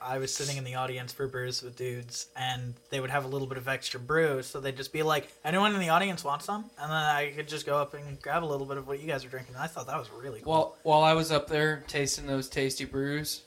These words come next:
Speaker 2: you know kinda what I associated you with in my mind?
Speaker 1: What would that be?
Speaker 2: And I didn't really, like, realize that I was doing it until just now that you brought it up. You're like a seagull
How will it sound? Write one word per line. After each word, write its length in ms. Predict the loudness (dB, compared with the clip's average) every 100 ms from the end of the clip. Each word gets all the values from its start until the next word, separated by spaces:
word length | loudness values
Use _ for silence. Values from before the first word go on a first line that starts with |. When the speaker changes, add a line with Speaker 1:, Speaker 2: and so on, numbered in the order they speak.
| -14
Speaker 2:
you 120 | -4
know 120 | -2
kinda 260 | 0 2 2
what 180 | 4 4
I 200 | 2 -2 -12 -12 -6
associated 640 | -2 -2 -2 -2 -2 -4
you 120 | -2
with 220 | 0 0 -2
in 60 |
my 120 | -4
mind? 440 | -4 -4 -6 -8 -10 -16 -6
Speaker 1:
What 120 | -4
would 80 | -2
that 140 | -4
be? 160 | -4 -6
Speaker 2:
And 100 | -2
I 80 | 0
didn't 200 | 0 0
really, 480 | 0 2 2 0 -8 _ _
like, 300 | -8 -8 -10 -20 _ _ -20 _ _ _ -20 _ _ _ _ _ -8
realize 540 | 0 2 4 4 2
that 100 | 0
I 100 | 0
was 140 | 0 -2
doing 260 | -2 -2
it 140 | -2 -8
until 180 | -8 -4
just 300 | -2 -2 0
now 340 | 0 0 -4 -12 _ _ _ _
that 80 | -8
you 120 | -4
brought 240 | -2 -2
it 100 | -4
up. 240 | -4 -6 -10 _ _ _ _ -4
You're 120 | -2
like 140 | -2
a 40 | 0
seagull 640 | 0 0 -2 -4 -4